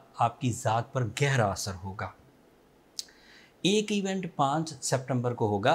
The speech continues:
जब वीनस नाम का प्लैनेट आपके एट्थ एंगल पर आ जाएगा and, अ, सूरज भी आपके एट्थ ही एंगल पर है। इन दोनों की कॉम्बिनेशन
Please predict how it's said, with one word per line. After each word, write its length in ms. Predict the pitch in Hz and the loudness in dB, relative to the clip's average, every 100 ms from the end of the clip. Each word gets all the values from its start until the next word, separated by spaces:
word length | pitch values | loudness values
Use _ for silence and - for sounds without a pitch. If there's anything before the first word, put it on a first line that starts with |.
| 202 | 2
जब 300 | 131 135 135 131 117 | 0 0 0 -2 2
वीनस 420 | 135 165 170 156 | 2 2 0 0
नाम 220 | 139 131 | 0 0
का 100 | 131 | -2
प्लैनेट 460 | 131 110 110 135 127 | -2 -2 -2 -4 -4
आपके 360 | 113 117 - 135 131 | -4 -4 -4 -4 -4
एट्थ 320 | 147 147 135 - | -4 -4 -6 -8
एंगल 240 | 101 101 101 | -8 -6 -6
पर 180 | 117 | -4
आ 120 | 110 90 | -4 -6
जाएगा 340 | 95 92 92 - _ _ - - - - - - - | -10 -12 -16 -20 _ _ -20 -20 -20 -10 -8 -6 -2
and, 240 | 123 127 | 0 4
अ, 640 | 127 127 123 123 120 120 120 | 4 6 6 4 4 2 2
सूरज 400 | - 127 120 113 | 2 4 4 4
भी 140 | 113 | 4
आपके 260 | 123 123 139 127 | 4 4 2 0
एट्थ 160 | 131 131 | 0 -2
ही 100 | 139 | -4
एंगल 260 | 131 123 123 123 | -2 -4 -4 -6
पर 100 | 113 | -8
है। 160 | 113 - | -8 -4
इन 140 | 160 165 | 0 2
दोनों 280 | 165 185 180 | 2 2 -4
की 120 | 185 | -4
कॉम्बिनेशन 960 | 170 160 160 170 170 165 190 151 151 | -2 -2 -2 -2 -2 -2 0 2 0